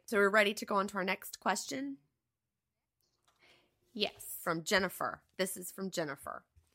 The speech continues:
Speaker 1: And her subject is fruit. And she says, "Hello, ladies. Thank you for sharing all of your research and wisdom about intermittent fasting.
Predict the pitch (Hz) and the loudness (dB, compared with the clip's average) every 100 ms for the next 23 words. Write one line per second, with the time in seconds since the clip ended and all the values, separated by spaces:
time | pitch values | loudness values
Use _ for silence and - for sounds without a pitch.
0 | _ _ _ - _ _ - 180 170 170 | _ _ _ -20 _ _ 0 4 4 4
1 | 180 180 - 180 190 262 - - 165 165 | 0 0 0 -2 -2 -4 -4 -2 2 2
2 | - - 185 - 190 170 156 - 262 240 | -2 -6 -6 -4 -2 0 -2 -2 0 2
3 | 202 160 156 175 262 - _ _ _ _ | 2 0 0 -2 -4 -8 _ _ _ _
4 | - 185 202 233 277 294 - 180 175 170 | 2 2 2 -4 -4 -4 0 2 2 0
5 | - 165 180 208 226 175 175 170 170 - | 0 2 2 0 0 0 0 0 -2 -4
6 | 202 202 175 156 - 156 156 156 151 - | -6 -2 0 -2 -4 -4 -2 -2 -4 -6
7 | - 165 160 - - 220 233 - 147 - | -6 -4 -4 -8 6 8 8 2 -8 -10